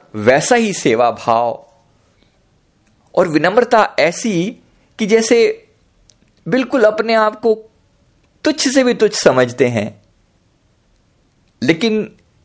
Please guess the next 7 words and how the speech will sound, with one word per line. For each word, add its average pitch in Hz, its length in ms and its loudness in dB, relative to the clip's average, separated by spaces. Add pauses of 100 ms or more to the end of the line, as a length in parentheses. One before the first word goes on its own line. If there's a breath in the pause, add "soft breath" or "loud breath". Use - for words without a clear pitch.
(140)
जानने 151 600 2
वाले 131 520 0 (560)
जो 139 280 4
उनकी 143 380 0
महानता 139 680 0
को, 123 220 0
उन 131 280 -4